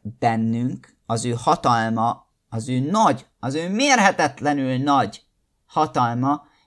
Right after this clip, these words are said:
itt van bennünk, akik hiszünk, csak nem látjuk,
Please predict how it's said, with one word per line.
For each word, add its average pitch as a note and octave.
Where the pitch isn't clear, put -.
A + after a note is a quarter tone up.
itt A3
van D3
bennünk, C3+
akik C3
hiszünk, D3
csak F#3
nem G#3
látjuk, E3+